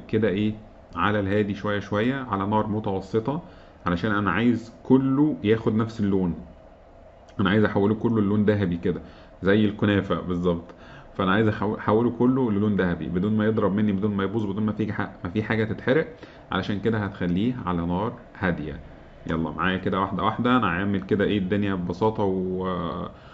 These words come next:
وببطء كده وعلى خفيف، علشان تقدر تعمل معايا الوصفة وانت مشغل الفيديو. يعني شغل الفيديو كده واعمل الوصفة واحدة واحدة، هتلاقي اصلًا القصة كلها مش هتاخد في ايدك عشر دقايق يعني،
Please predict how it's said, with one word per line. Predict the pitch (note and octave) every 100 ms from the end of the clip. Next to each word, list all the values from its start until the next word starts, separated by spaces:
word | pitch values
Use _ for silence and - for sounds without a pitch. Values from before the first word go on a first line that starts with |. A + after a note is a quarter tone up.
| - -
وببطء | G2 G2+ G2 A#2 B2 A2
كده | G#2 B2 A#2+
وعلى | A2 G#2+ G2+ G2+ G2
خفيف، | G2+ G2+ C3 C#3+ C3
علشان | A2 A2 A#2
تقدر | B2+ A2+ G#2+
تعمل | G2+ C3 A#2 A2 G2+
معايا | A2+ B2+
الوصفة | B2 - -
وانت | B2 B2+ B2+
مشغل | G#2+ A#2+ A2+ G#2
الفيديو. | F#2 F#2+ E2 - -
يعني | F#2+ - -
شغل | A2+ G#2+
الفيديو | G#2 G2+ A#2+ B2
كده | A#2 C3+ F3 G#3+ - - - - - - - - -
واعمل | G2+ A2+ A2
الوصفة | G#2+ A#2 A2+
واحدة | G#2 G2+ F2
واحدة، | F2 -
هتلاقي | F2 A#2 B2+
اصلًا | G2 B2+ B2+
القصة | A2 C3 B2
كلها | A#2 A2+
مش | A#2+ -
هتاخد | A#2+ A#2+
في | -
ايدك | G#2+ A2 A2
عشر | G#2 A#2+
دقايق | G2+ F#2+ F#2 E2+ C2+
يعني، | D2